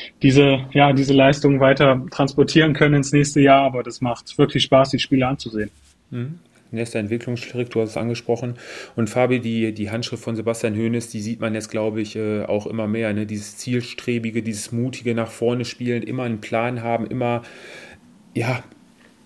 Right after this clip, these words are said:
Speaker 2: immer zielstrebig, wie gesagt, nach vorne zu spielen und, ähm, Selbstvertrauen haben die Jungs, klar, natürlich die ersten Erfolge am Anfang der Saison spielten da natürlich mit, mit rein,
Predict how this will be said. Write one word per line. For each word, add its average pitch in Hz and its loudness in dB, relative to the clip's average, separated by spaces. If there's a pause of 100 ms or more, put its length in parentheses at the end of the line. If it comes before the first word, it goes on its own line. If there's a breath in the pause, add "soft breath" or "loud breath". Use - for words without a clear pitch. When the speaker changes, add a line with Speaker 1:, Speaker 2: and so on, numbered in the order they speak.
(960)
Speaker 2:
immer 117 2
zielstrebig, 123 -6
wie 123 0
gesagt, 120 -2
nach 113 -6
vorne 127 -4
zu 123 -8
spielen 123 -6
und, 110 -6
ähm, 110 -4
Selbstvertrauen 120 -2
haben 123 -6
die 117 -12
Jungs, 123 -6
klar, 120 -6
natürlich 113 -8
die 104 -8
ersten 113 -6
Erfolge 117 -2
am 107 -4
Anfang 123 -4
der 113 0
Saison 113 -2
spielten - -4
da 113 -6
natürlich 110 -6
mit, - -10
mit 120 -8
rein, 120 -2